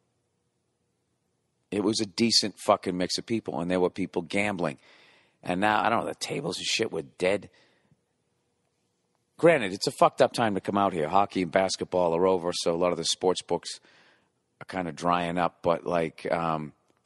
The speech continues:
it's gonna be interesting to see when this bubble bursts exactly what is going to happen and what the fuck they're gonna, they don't give a shit. I was gonna say what they were gonna do with their rooms, those giant square rooms, what they can turn 'em into.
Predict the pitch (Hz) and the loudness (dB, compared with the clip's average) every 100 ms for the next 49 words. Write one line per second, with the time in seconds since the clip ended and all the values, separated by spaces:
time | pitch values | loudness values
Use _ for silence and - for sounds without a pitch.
0 | _ _ _ _ _ _ _ 101 - 156 | _ _ _ _ _ _ _ -4 2 4
1 | 156 147 131 139 131 - 117 101 101 - | 4 4 2 2 0 2 0 2 4 4
2 | 113 98 95 98 87 - 101 98 90 - | 4 2 0 0 -2 4 4 6 -2 2
3 | 98 87 - 85 - 95 90 - 87 82 | 4 4 0 -4 -2 2 2 2 -2 2
4 | 90 87 - 92 87 80 85 82 - 78 | 2 0 -2 -4 -2 -2 2 0 0 -8
5 | - - - 95 92 110 - 113 - 113 | -10 -20 -12 -6 0 2 0 0 2 2
6 | - 95 101 90 170 170 92 80 73 - | 2 0 -2 0 0 0 -2 -6 -4 0
7 | - 90 - - _ - - - _ 151 | 0 0 -4 -16 _ -20 -20 -20 _ 0
8 | 156 - 127 120 120 117 113 104 98 113 | 4 6 6 6 4 2 2 0 2 2
9 | 107 104 95 104 98 - - _ _ _ | 4 4 4 2 2 0 -4 _ _ _
10 | _ - 95 - 113 110 98 - - 110 | _ -2 0 4 2 4 2 2 4 4
11 | 107 98 107 92 98 98 101 98 85 - | 4 4 0 0 -2 0 0 -2 -2 0
12 | 107 104 101 98 98 | 0 0 -2 -2 -2